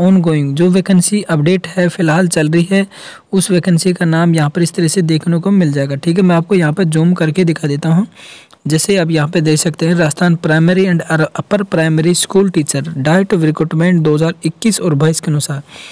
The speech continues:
जिसमें total vacancy है आपकी बत्तीस हज़ार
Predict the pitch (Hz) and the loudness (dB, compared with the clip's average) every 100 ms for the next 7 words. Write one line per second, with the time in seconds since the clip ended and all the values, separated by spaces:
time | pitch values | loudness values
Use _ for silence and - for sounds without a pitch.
0 | - - - - _ - 175 220 233 - | -20 -20 -20 -20 _ -6 0 2 2 2
1 | 190 208 202 175 180 196 175 202 196 190 | 0 2 0 0 2 2 2 4 4 2
2 | 180 - 208 165 170 165 - 202 175 175 | 0 -2 0 2 0 -4 -2 0 2 0
3 | 165 | 0